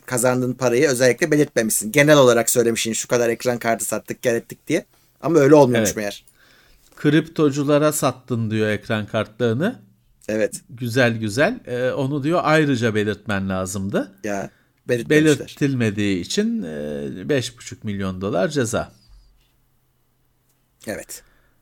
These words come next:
Speaker 2: Nvidia yorum yapmamış o konuda.
Speaker 1: Ya, öder. Ödeyip geçmiştir.
Speaker 2: E, evet.
Speaker 1: <laughs> Beş buçuk milyon dolar ne? Ee, Nvidia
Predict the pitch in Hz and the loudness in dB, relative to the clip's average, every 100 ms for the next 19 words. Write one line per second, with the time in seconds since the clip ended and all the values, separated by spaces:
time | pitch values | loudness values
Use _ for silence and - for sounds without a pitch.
0 | _ - 107 104 92 95 123 127 107 131 | _ -6 -4 -4 -6 -4 -2 0 0 -2
1 | 123 110 113 82 73 - - - - - | -2 -4 -4 -12 -12 -12 -14 -14 -16 -12
2 | 82 - - 190 135 - - _ _ - | -10 -8 -4 -2 -2 -2 -8 _ _ -12
3 | - - - - - - - _ _ - | -12 -14 -14 -12 -12 -14 -16 _ _ -20
4 | 175 - - 226 110 - - - 143 131 | -20 -20 -14 -10 -10 -10 -10 -2 -2 -2
5 | 123 101 - - 104 101 95 104 98 _ | -4 -6 -8 -10 -10 -8 -8 -10 -12 _
6 | _ _ _ _ _ _ _ _ _ _ | _ _ _ _ _ _ _ _ _ _
7 | _ _ _ _ - 123 127 127 127 - | _ _ _ _ -8 -4 -2 -2 -4 -10
8 | _ _ _ _ _ _ _ _ - 131 | _ _ _ _ _ _ _ _ -4 -2
9 | 180 220 220 | -2 -2 0